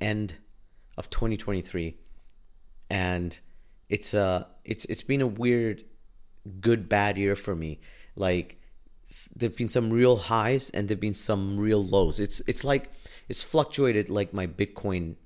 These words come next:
uh, <laughs> the Bitcoin currency has. You know, just real, real, when it shoots up, it shoots up. <laughs> When it fell, oh my God, it hurt. Um, I think that's what this year has been. There've been some really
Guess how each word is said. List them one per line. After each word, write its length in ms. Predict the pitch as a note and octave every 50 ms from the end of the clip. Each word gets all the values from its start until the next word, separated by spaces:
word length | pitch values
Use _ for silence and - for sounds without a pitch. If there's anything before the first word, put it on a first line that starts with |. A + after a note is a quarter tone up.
| - - _ -
uh, 480 | - F#2 F2+ E2+ E2 D#2+ D#2 D#2 D2+ - - - - - - - -
<laughs> 420 | - - - - - - - - -
the 80 | F3
Bitcoin 640 | - - E3+ D3+ - - - - B2+ A#2+ A2+ A2+ -
currency 580 | - - A2 G#2+ G#2 G2+ - - - D3 A#2+ - - - - - - - -
has. 420 | - G#2+ F#2 E2+ F2 - - - - - - - - - - -
You 60 | G2+
know, 60 | G2+
just 220 | F#2+ G2 F#2 - -
real, 500 | C3 D#3 D#3 E3 D#3 C#3 C3 B2+ - - -
real, 320 | G#2 A2 A#2 C3 G#2+ - - -
when 120 | - A2+
it 120 | G#2+ G2 -
shoots 320 | - - C#3+ A#2+ - -
up, 200 | C3+ B2+ A#2+ -
it 140 | - - -
shoots 300 | - - A#2+ - - -
up. 340 | A2+ G#2 G2+ G#2 - - - - - -
<laughs> 120 | - -
When 320 | F3+ D3+ B2+ - - D3+
it 140 | C#3 - -
fell, 460 | - - - C3+ B2 A#2+ A#2 G#2+ - - - - - - - - - - - -
oh 160 | G#2+ A2+ A2
my 140 | G#2+ G2+ F#2
God, 240 | F2+ G2 F#2+ F#2+ F2+
it 120 | F#2 F2+
hurt. 420 | - G#2 G2+ F#2+ E2+ - - - - -
Um, 360 | F#2+ G2+ G2+ G2 G2 G2+ - -
I 80 | - G#2
think 180 | B2 D3 C#3+
that's 320 | C3+ B2+ B2+ B2 - - C3
what 140 | B2 A2+
this 180 | A#2+ B2 - -
year 180 | A2+ A2 G#2 F#2
has 160 | F#2+ F#2+ -
been. 200 | - G#2+ G2+ F#2
There've 120 | F#2 F2
been 140 | G2+ G2 F#2+
some 320 | - A#2 A2+ A2 A2 A2+
really 540 | A#2 A#2+ B2+ C#3 C#3 C3+ C3 B2+ A#2+ A2+ -